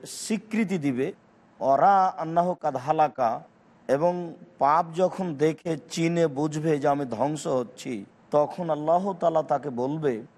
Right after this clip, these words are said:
"সাতারতুহা আলাইকা ফিদ দুনিয়া ওয়া আনা আগফিরুহা লাকাল ইয়াউম", যাও এই পাপ আমি দুনিয়াতে ঢেকে রেখেছি, আজ আমি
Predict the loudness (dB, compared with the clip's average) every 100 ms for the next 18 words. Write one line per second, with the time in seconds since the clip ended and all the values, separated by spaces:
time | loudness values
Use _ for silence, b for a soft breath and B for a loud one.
0 | -20 -2 0 4 2 2 -2 -2 2 4
1 | 6 6 4 2 0 0 -2 0 -6 -6
2 | -2 0 0 -2 -4 -10 0 2 2 2
3 | 0 -2 -4 -4 0 0 2 0 -2 -6
4 | -2 -2 -2 -8 -16 -20 _ _ _ _
5 | _ -12 -2 2 4 2 -2 -2 -2 0
6 | 2 2 0 -4 -4 -4 -4 -2 -2 -4
7 | -6 -6 -6 -2 -2 -2 -4 -6 -12 -14
8 | _ _ _ _ 2 2 2 0